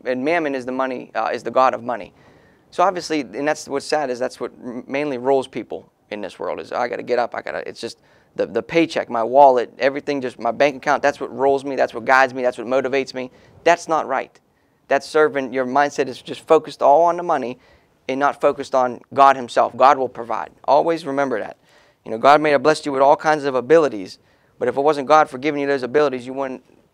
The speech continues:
be where you at right, where you're at right now, you know. Always give glory back to God.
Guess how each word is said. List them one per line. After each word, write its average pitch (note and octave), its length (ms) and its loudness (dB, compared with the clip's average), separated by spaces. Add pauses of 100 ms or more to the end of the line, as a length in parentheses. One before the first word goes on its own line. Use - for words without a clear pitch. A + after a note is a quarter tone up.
(300)
be D#3 80 -2
where D3+ 160 -2
you C#3 120 -4
at C#3+ 160 -2
right, A2 260 -10
where A#2 200 -8
you're B2+ 100 -4
at D3 140 0
right G2 180 -8
now, D2+ 200 -10
you E2+ 100 -14
know. F2 160 -4
Always C3+ 240 -4
give C#3 280 -6
glory D3+ 260 6
back A#2+ 220 0
to A2+ 60 -10
God. A2 340 2